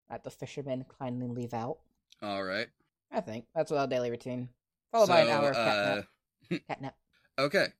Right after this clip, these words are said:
Speaker 2: Um, the only thing I will say is remember that you do have to pull a, uh, series of skills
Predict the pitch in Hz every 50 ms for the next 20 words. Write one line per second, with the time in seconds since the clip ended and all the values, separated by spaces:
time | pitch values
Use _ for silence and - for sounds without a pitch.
0 | _ _ _ _ _ _ _ - 123 123 123 120 120 117 - 120 131 135 - 139
1 | 151 175 185 190 185 190 175 170 170 170 165 170 160 - - 123 110 110 110 -
2 | 107 113 110 107 101 - - - _ _ _ _ 127 120 107 120 127 123 135 139
3 | 151 160 170 170 156 156 - 135 127 117 98 101 120 135 147 147 147 139 139 139
4 | - 151 131 113 107 _ _ _ _ _ _ _ - - 147 151 156 156 160 -
5 | - 139 135 135 131 127 123 117 110 110 113 - - - 139 143 143 139 131 131
6 | 113 104 95 - - - - 143 131 120 110 104 101 95 95 - - - - -